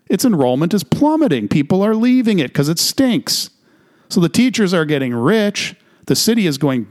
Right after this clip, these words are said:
bankrupt. The students aren't getting a good education, and people are fleeing the school district. And of course, people are fleeing New York.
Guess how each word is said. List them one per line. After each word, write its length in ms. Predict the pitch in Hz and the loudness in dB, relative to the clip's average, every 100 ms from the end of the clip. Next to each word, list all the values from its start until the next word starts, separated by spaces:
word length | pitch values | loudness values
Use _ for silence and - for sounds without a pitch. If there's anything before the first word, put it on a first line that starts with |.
| _ | _
bankrupt. 720 | 147 170 220 - 113 151 - - _ _ _ | 0 0 0 -2 -2 -4 -8 -20 _ _ _
The 100 | - | -2
students 460 | - - 240 240 185 | 0 2 2 2 -2
aren't 240 | 151 160 | -2 -2
getting 220 | 170 160 | -2 0
a 60 | 147 | 0
good 200 | 131 143 | 0 0
education, 640 | 139 123 - 175 240 208 | -2 -4 0 0 0 0
and 100 | 151 | 0
people 320 | - 190 180 165 | 0 0 0 -2
are 80 | |
fleeing 360 | 139 160 151 160 | -2 -2 0 0
the 80 | 175 | -2
school 280 | - 180 262 | 0 0 2
district. 400 | 165 - 107 - - - _ - | 0 -4 -8 -14 -20 -20 _ -4
And 120 | 160 | -4
of 80 | 147 | 0
course, 220 | 160 139 | 0 0
people 380 | - 139 131 120 | -2 -2 0 -2
are 100 | 110 | -4
fleeing 440 | - 127 113 110 | -2 -2 -2 -4
New 120 | 107 | -2
York. 460 | 110 277 254 - | 0 2 0 -4